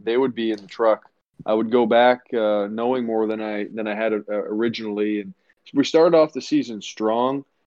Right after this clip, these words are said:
but what I found was as the season went on and, and I had a good stretch of races towards the end of the year, um, I, I, I felt like I was getting better and better. Just, and a lot of it had to do with being around them and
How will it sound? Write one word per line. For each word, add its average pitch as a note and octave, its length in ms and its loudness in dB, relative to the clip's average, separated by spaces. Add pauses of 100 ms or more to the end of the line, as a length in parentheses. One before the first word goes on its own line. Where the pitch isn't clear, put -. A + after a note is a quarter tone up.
(120)
but A2+ 80 0
what A#2+ 120 4
I A#2 100 4
found C3 400 0
was A2 220 0
as A#2 220 0
the A#2 80 -14
season B2 380 -2
went A2 160 -4
on A2+ 480 -2
and, G#2+ 160 -8
and A2 240 -6
I A2 60 -2
had C3 140 0
a B2 80 2
good A#2+ 180 0
stretch - 340 -2
of G#2+ 80 0
races A2 540 -2 (320)
towards A#2 260 -2
the A#2+ 60 -2
end A#2 100 -4
of G#2+ 80 -2
the G#2+ 60 0
year, A2+ 380 0 (340)
um, G2+ 580 -2 (320)
I, F2 60 -12
I, A2 580 2
I A#2 40 -6
felt C#3 240 2
like A#2 160 2
I A#2 60 4
was G#2+ 140 0
getting A2 260 -2
better G#2+ 220 0
and G2 120 -6
better. G#2 280 0
Just, G2+ 280 -8 (220)
and A2 160 -6
a G#2 100 -4
lot B2 180 6
of A#2+ 100 4
it A2 80 0
had A2+ 160 2
to G#2+ 60 -6
do A2 180 0
with G#2 220 -4
being A2 180 -2
around G#2 320 -4
them G#2+ 240 -6
and G2 200 -8